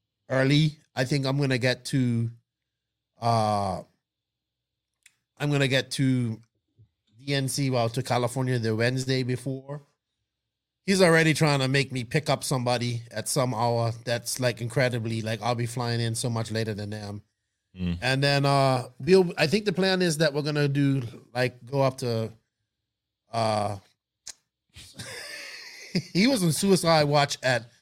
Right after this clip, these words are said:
Speaker 2: That was
Speaker 1: D N C.
Speaker 2: that when I was, my engine wasn't working. Fuck, like, I, I cannot drive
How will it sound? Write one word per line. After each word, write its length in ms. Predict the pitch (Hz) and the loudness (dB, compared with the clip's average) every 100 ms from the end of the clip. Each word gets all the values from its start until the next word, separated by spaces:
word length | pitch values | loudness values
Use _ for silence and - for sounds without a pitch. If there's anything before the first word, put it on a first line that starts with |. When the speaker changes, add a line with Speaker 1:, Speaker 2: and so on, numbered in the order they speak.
| _ | _
Speaker 2:
That 160 | 135 143 | 0 4
was 100 | 180 | 6
Speaker 1:
D 60 | 165 | 6
N 120 | 135 | 4
C. 120 | 170 143 | 4 4
Speaker 2:
that 40 | |
when 120 | 120 | 2
I 100 | 120 | 0
was, 200 | 113 107 - | 0 -4 -4
my 180 | 113 107 | -2 0
engine 360 | 107 92 92 | -2 -2 -6
wasn't 280 | 85 78 76 | -6 -8 -10
working. 360 | 73 69 76 76 | -12 -14 -12 -8
Fuck, 260 | 143 139 - | -6 -6 -2
like, 260 | 147 147 - | 2 2 0
I, 180 | 170 147 - _ _ - | -6 -6 -10 _ _ -2
I 140 | 147 180 | 2 2
cannot 500 | - 180 175 - 107 | 2 0 0 -4 0
drive 480 | 117 117 120 117 | 4 4 2 -4